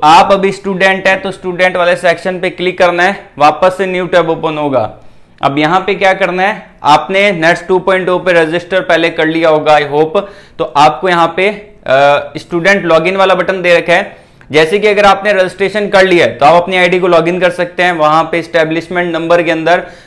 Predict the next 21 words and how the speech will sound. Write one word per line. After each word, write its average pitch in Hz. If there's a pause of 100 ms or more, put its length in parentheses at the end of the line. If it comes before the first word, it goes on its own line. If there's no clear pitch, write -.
(100)
बीपीसीएल 185
कोची 175
refinery 165
डाल 156
सकते 156
हैं 175 (220)
और -
directly 160
आपको 175
search 175
कर 180
लेना 170
है, 196
वहाँ 139
पे 160
directly 156
vacancy 170
आएगी 175
तो 202
उसको 180
आप 190